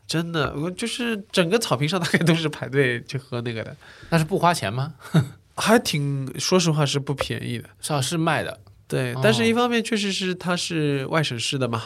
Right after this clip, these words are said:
Speaker 1: 就北京的
Speaker 2: 对，
Speaker 1: 知名的
Speaker 2: 难得一来。
Speaker 1: 咖啡馆。对，
Speaker 2: 嗯。
Speaker 1: 大家都想试试，而且它确实做得不错，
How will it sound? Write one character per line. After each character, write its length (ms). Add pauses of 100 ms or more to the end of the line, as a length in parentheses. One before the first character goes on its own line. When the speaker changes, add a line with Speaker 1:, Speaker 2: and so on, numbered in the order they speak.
(120)
Speaker 1:
就 140
北 200
京 240
的 280
Speaker 2:
对， 120
Speaker 1:
知 120
名 140
的 0
Speaker 2:
难 120
得 40
一 100
来。 180
Speaker 1:
咖 80
啡 60
馆。 240 (100)
对， 220
Speaker 2:
嗯。 40
Speaker 1:
大 100
家 100
都 60
想 140
试 240
试， 140
而 80
且 100
它 140
确 160
实 160
做 180
得 60
不 100
错， 400